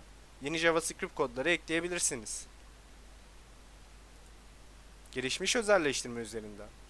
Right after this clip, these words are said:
sitenizin tema ayarları bulunmaktadır. Bu alanda dikkat edilmesi gerekir. Yapılan değişiklikler otomatik olarak kaydedilmemektedir.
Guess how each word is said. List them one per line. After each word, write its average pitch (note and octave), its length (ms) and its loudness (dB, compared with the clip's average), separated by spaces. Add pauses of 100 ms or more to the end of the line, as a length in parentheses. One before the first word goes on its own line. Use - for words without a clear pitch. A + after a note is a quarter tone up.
(200)
sitenizin F3 560 0
tema F3+ 260 6
ayarları B2+ 400 6
bulunmaktadır. D#3+ 840 2 (1700)
Bu F#3+ 100 12
alanda E3+ 340 12
dikkat F#3+ 300 4
edilmesi C#3 460 0
gerekir. D3 540 0 (920)
Yapılan D#3+ 380 6
değişiklikler E3 520 4 (600)
otomatik D#3 440 0
olarak D3+ 340 8
kaydedilmemektedir. E3 1040 0